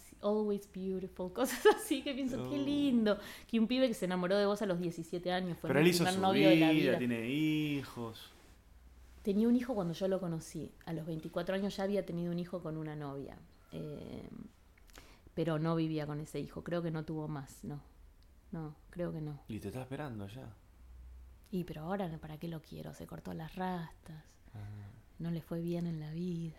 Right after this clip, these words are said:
Speaker 2: Y ya está en una edad en la que... El s-, te
Speaker 1: No,
Speaker 2: das
Speaker 1: ya
Speaker 2: un
Speaker 1: está.
Speaker 2: golpe en la cabeza
Speaker 1: Era
Speaker 2: con
Speaker 1: re
Speaker 2: el
Speaker 1: grande. Yo
Speaker 2: surf y
Speaker 1: tenía
Speaker 2: quedás
Speaker 1: diecisiete, él tenía veinticuatro. Imagínate ahora. Es un señor
Speaker 2: Diecisiete,
Speaker 1: grande.
Speaker 2: veinticuatro, siete años. Ah,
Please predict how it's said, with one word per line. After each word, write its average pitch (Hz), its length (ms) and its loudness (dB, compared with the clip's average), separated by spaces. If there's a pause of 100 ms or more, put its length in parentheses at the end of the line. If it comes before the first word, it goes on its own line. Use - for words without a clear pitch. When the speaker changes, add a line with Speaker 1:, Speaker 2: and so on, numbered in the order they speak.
(120)
Speaker 2:
Y 101 40 -12
ya 107 80 -8
está 107 120 -4
en 104 60 0
una 98 100 0
edad 104 120 2
en 104 60 0
la 98 80 0
que... 90 100 -4
El 87 160 -4
s-, - 180 -14 (440)
te 190 80 -8
Speaker 1:
No, 175 200 0
Speaker 2:
das 160 120 -2
Speaker 1:
ya 175 100 -2
Speaker 2:
un - 60 -4
Speaker 1:
está. - 120 -4
Speaker 2:
golpe - 200 0
en 104 60 0
la 185 80 -2
cabeza - 160 0
Speaker 1:
Era 180 120 4
Speaker 2:
con 175 80 2
Speaker 1:
re 196 80 4
Speaker 2:
el 196 80 4
Speaker 1:
grande. 190 180 4
Yo 175 60 4
Speaker 2:
surf 185 100 2
y 208 60 2
Speaker 1:
tenía 220 160 6
Speaker 2:
quedás 208 160 4
Speaker 1:
diecisiete, 196 340 0
él 214 80 0
tenía 180 240 -2
veinticuatro. 185 560 -2
Imagínate 156 520 -6
ahora. 160 400 -6 (560)
Es - 60 -20
un 151 100 -10
señor 156 280 -8
Speaker 2:
Diecisiete, 117 340 -2
Speaker 1:
grande. 113 180 0
Speaker 2:
veinticuatro, 120 340 -4
siete 127 340 -6
años. 101 480 -8
Ah, 185 200 -10